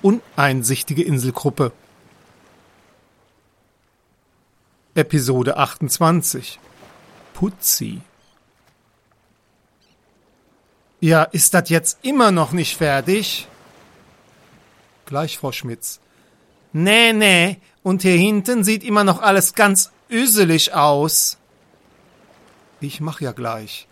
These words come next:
Nee, Phantasmo, so geht das nicht. Immer vergessen Sie die Ecken und die Kanten. Und hier waren Sie zwar schon, aber doch nicht gründlich.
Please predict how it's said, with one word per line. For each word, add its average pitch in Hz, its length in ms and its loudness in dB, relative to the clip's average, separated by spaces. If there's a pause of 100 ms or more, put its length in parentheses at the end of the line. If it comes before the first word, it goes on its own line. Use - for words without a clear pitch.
(1000)
Nee, 156 580 2
Phantasmo, 160 1120 2 (120)
so 185 220 -2
geht 190 320 2
das 165 220 4
nicht. 160 500 0 (540)
Immer 220 400 2
vergessen 196 680 2
Sie 185 140 2
die 185 140 0
Ecken 185 400 -2
und 196 180 0
die 190 80 -4
Kanten. 185 720 0 (680)
Und 160 220 -6
hier 185 480 0 (180)
waren 190 640 4
Sie 170 160 0
zwar 170 240 4
schon, 175 480 0 (520)
aber 196 220 2
doch 208 180 -2
nicht - 240 -2
gründlich. 185 1120 0